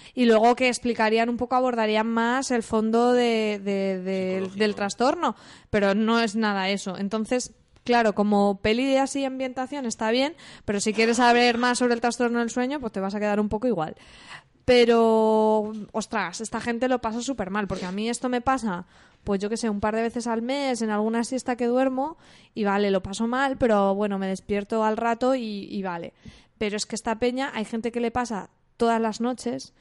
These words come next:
Speaker 1: mm, gente que le pasa desde los dos años, y con el punto ese de que alguien entra a la habitación a niveles muy bestias, que son,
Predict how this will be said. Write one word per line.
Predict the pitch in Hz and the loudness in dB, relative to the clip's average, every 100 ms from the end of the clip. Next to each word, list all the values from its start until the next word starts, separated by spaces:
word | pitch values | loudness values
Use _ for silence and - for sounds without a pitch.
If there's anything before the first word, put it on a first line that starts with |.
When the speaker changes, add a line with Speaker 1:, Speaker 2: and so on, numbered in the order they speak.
| _ _ - - | _ _ -12 -8
Speaker 1:
mm, | 240 226 214 | -2 0 0
gente | 208 233 240 | -2 -2 -2
que | 233 | 0
le | |
pasa | 233 233 233 | 0 0 0
desde | 208 208 | 0 0
los | 190 196 | -2 -2
dos | 226 | -4
años, | 240 240 240 277 | -4 -4 -4 -6
y | - | -10
con | 214 202 196 196 | -4 -2 -2 -4
el | 208 196 | -6 -4
punto | 214 220 262 | -4 -2 0
ese | 254 277 | 0 0
de | 254 247 | -2 0
que | 254 | 0
alguien | 240 247 247 | 2 2 0
entra | 247 247 | 0 -2
a | |
la | 240 | 0
habitación | 240 233 220 247 269 330 - - | 0 0 -2 0 0 -2 -10 -6
a | 220 | 0
niveles | 208 220 240 | 2 2 0
muy | 240 233 | 2 2
bestias, | 202 190 - 196 - | 0 -2 -4 -10 -6
que | 208 | -2
son, | 214 220 | 0 0